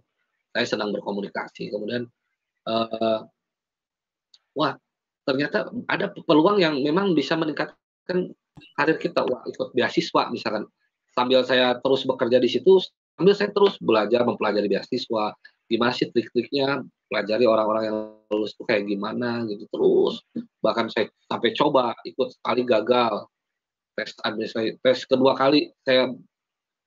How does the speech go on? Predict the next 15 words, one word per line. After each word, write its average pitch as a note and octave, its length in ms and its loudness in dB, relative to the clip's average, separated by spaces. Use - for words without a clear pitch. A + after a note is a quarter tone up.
pelajari A#2+ 400 2
lagi, B2+ 320 -2
oh C#3 160 -8
ternyata A#2+ 480 -4
saya C3 160 -2
masih B2 160 -2
gagal, B2 320 2
tapi D3+ 160 -2
gagal B2+ 240 2
di B2 80 2
wawancara. A2 480 -4
Ketiga C3 320 -2
akhirnya B2 240 0
baru A2 240 -4
keterima. G2+ 320 -12